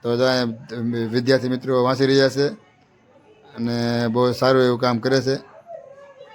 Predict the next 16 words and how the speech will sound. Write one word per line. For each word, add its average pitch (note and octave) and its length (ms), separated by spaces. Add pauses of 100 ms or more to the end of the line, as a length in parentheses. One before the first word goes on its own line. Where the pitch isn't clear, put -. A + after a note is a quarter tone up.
(1300)
તો B2 380
પર્સનલ C#3 460
રીતે C#3 180
તમે C3+ 160
બેઠી C#3 220
શકો C#3 220
તે B2+ 100
માટે C3 280
લાઇટિંગ C3+ 380
વ્યવસ્થા C#3 260
કરેલી C#3 280
છે. C#3 200
તો B2 100
અહીંયા B2+ 180
છે B2 140
લાઇટિંગ C3+ 440